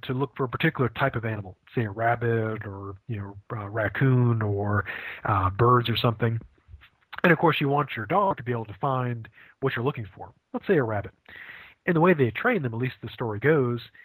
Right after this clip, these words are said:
is they would, you know, ha-, create a trail, and they would take a red herring, which is a, a very stinky,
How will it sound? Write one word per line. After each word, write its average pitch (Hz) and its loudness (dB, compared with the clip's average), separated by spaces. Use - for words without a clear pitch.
is 135 6
they 131 6
would, 123 2
you 135 -2
know, 113 -2
ha-, 113 -2
create 143 4
a 107 -2
trail, 131 0
and 147 2
they 139 4
would 127 0
take 147 0
a 117 0
red 113 0
herring, 110 -2
which 123 -6
is 117 -6
a, 110 -2
a 123 -2
very 117 2
stinky, 123 2